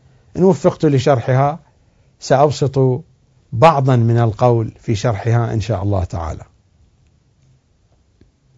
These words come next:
وبعبادتنا عبد الله عز وجل، بعبادتهم عبد. لا توجد عبادة حقيقية إلا عبادتهم،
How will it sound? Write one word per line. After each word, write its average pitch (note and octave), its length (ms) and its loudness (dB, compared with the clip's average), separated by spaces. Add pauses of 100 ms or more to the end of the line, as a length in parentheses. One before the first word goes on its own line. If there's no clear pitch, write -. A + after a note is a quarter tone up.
(760)
وبعبادتنا F3 1160 8 (680)
عبد D3 320 6
الله C3+ 520 6
عز G#2+ 260 0
وجل، G2 420 -4 (140)
بعبادتهم B2 960 0
عبد. F2+ 260 -16 (760)
لا F#3+ 180 4
توجد D3 400 2
عبادة A#2 420 0
حقيقية A2+ 680 -4 (840)
إلا C#3 260 4
عبادتهم، G2+ 760 -4